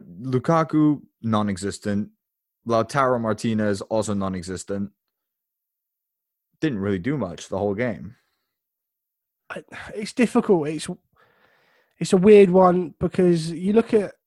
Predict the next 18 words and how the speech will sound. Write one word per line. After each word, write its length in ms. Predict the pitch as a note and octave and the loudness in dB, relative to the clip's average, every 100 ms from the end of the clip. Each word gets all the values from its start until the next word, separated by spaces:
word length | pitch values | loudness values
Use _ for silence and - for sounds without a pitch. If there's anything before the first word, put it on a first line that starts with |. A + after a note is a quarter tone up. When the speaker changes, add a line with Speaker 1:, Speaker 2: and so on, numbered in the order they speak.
| _ _ _ _ _ - | _ _ _ _ _ -8
Speaker 2:
that 280 | F3+ D#3 D3 | -4 -4 -4
group. 400 | E3 D#3+ C3+ - - _ _ - | -4 -2 -4 -10 -20 _ _ -6
Inter 280 | F3+ - | -4 -2
Milan 400 | F#3 F3 E3 D#3+ | -2 0 0 0
still 260 | D#3 F3 E3 | -2 -2 0
have 220 | D#3+ C#3 | 0 -4
to 100 | - | -8
play 440 | D3+ D3+ D3 C#3+ C#3 | -4 -2 -2 -6 -10
Shakhtar, 680 | - F#3 E3+ - C3+ B2 D3+ _ _ _ _ _ _ _ _ _ _ - | -8 -6 -6 -8 -14 -14 -16 _ _ _ _ _ _ _ _ _ _ -6
which 220 | D#3+ F3 | -2 2
isn't 320 | D#3+ E3 D#3+ | 4 2 0
an 140 | E3 | 2
easy 340 | D#3+ D#3 C#3+ D3 | 2 2 0 -2
game. 400 | C#3+ B2+ C3 C#3 _ _ _ _ _ _ _ _ _ _ _ _ _ _ _ _ _ _ _ _ _ | -2 -4 -8 -16 _ _ _ _ _ _ _ _ _ _ _ _ _ _ _ _ _ _ _ _ _
And 300 | E3+ F3+ F3+ | 0 4 4
Gladbach. 160 | E3+ E3 | 6 4
Speaker 1:
And 120 | G2+ | 4
Gladbach, 480 | G#2+ C3 - F2 | 0 -2 -6 -10